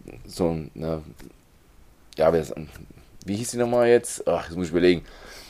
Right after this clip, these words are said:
Also so eine Uhr, wie halt wirklich eine Uhr ist mit so einem kleinen Display. Die Wissings, genau, Wissings-Stil, H R Sport hat er. Und kommt damit überhaupt nicht klar, weil er die Zeit nicht lesen kann. Wir wollen halt eine mit Digitalanzeige, aber will nicht zu groß und nicht zu klein und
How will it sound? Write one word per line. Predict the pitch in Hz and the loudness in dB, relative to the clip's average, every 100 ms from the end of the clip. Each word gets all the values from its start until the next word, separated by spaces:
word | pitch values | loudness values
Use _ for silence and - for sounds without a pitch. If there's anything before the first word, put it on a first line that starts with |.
| - - - | -20 -20 -2
Also | 92 90 | 0 2
so | 90 98 | 4 6
eine | 95 | 4
Uhr, | 135 139 123 | 10 10 12
wie | 110 | 10
halt | 98 | 8
wirklich | 107 104 | 6 2
eine | 101 | 2
Uhr | 104 143 | 8 10
ist | 135 131 | 10 8
mit | 113 | 0
so | 104 | 0
einem | |
kleinen | 90 98 95 | 4 4 6
Display. | 120 - 87 107 131 - - - | -2 2 6 6 2 -14 -20 -4
Die | 92 95 | -2 6
Wissings, | 151 - 85 - | 6 6 -2 -2
genau, | 95 78 | 0 0
Wissings-Stil, | 110 147 170 - - 131 143 156 - | 0 0 -2 -2 -2 2 2 0 0
H | 92 76 | 4 8
R | 98 127 | 6 6
Sport | - - 123 - - _ - - - - | -4 2 2 2 -10 _ -20 -20 -20 -2
hat | 123 - | -2 0
er. | 127 175 180 - - - _ _ | 0 0 -2 -18 -20 -20 _ _
Und | 110 113 - | 2 2 4
kommt | 113 113 | 4 6
damit | 104 | 10
überhaupt | 104 - | 8 8
nicht | 104 | 6
klar, | 104 110 | 10 10
weil | 107 | 10
er | 95 | 10
die | 92 92 | 6 2
Zeit | 110 123 | 4 4
nicht | 98 | 4
lesen | 90 92 90 | 2 2 0
kann. | 95 107 | 0 2
Wir | 92 | 4
wollen | 95 95 | 4 4
halt | 90 | 2
eine | - 92 | 2 0
mit | 90 87 | 0 -2
Digitalanzeige, | 78 92 110 110 - 101 104 80 | 0 4 6 6 8 8 8 6
aber | 90 | 6
will | 95 | 4
nicht | 95 - | 0 -2
zu | - | -6
groß | - 135 143 139 95 | 4 8 8 6 0
und | 85 | -2
nicht | 87 | -4
zu | - | -2
klein | 160 156 151 147 120 | 4 6 8 8 6
und | 95 87 | 0 -4